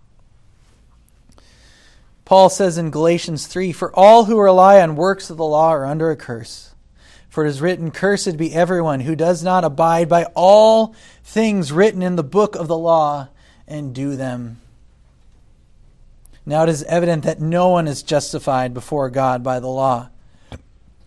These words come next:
For the righteous shall live by faith. But the law is not of faith. Rather, the one who does them shall live by them. Christ redeemed us from the curse of the law by becoming a curse for us.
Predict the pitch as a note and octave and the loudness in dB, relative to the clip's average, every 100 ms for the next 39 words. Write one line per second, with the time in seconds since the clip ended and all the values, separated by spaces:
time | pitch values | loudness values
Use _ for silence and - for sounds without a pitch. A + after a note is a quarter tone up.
0 | _ _ _ - - - - - - E3+ | _ _ _ -20 -20 -20 -20 -20 -4 0
1 | D#3 C#3+ E3 E3+ D#3+ - D3 C#3+ C#3 C3 | 0 2 2 2 -6 -6 -6 -2 -4 -2
2 | B2 - B2 A#2 A2+ - - - D3 D3+ | -4 -6 -14 -14 -16 -20 -20 -12 -4 0
3 | D#3+ F#3+ F#3+ D#3 E3 E3+ E3+ - C#3+ B2+ | 6 6 6 4 2 2 0 -4 -8 -8
4 | B2 C#3+ D3 D3+ C#3 C3+ D#3+ F3+ E3 C#3+ | -10 -4 -2 -2 -4 -4 -4 -4 -6 -4
5 | D3+ D#3 C#3 D3 C#3+ - C3 C3+ F3+ D3+ | -2 -4 -4 -8 -8 -10 -10 -6 -6 -6
6 | C#3+ C3 B2 A#2+ B2 - - _ _ _ | -8 -6 -10 -12 -16 -20 -20 _ _ _
7 | _ _ - F3 F3 F3 - E3 E3 F3 | _ _ -2 2 2 0 -6 -6 -4 -4
8 | E3+ E3 - - E3 C#3 - - E3+ F3 | 0 -2 -2 -8 -8 -8 -10 -4 -4 -4
9 | - D#3 D3 B2+ A#2+ A#2 A2+ _ - - | -10 -10 -6 -6 -6 -10 -16 _ -20 -8
10 | C#3 C3+ C3+ D#3 D3 C3+ B2 A#2 D#3 C#3+ | -4 -4 -4 -4 -4 -6 -8 -8 -8 -6
11 | C3 - - E3+ C3+ - - - - | -8 -16 -10 -8 -8 -10 -16 -18 -20